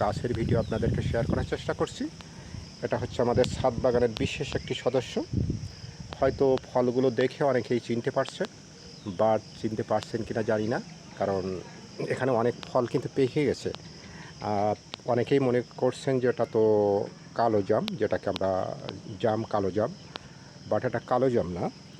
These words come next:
হ্যাঁ জাম, তবে এটাকে বলা হয় গোলাপ জাম।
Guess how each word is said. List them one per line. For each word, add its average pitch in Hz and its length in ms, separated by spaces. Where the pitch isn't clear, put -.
হ্যাঁ 113 160
জাম, 120 220
তবে 107 220
এটাকে 123 300
বলা 113 240
হয় 117 160
গোলাপ 110 240
জাম। 90 140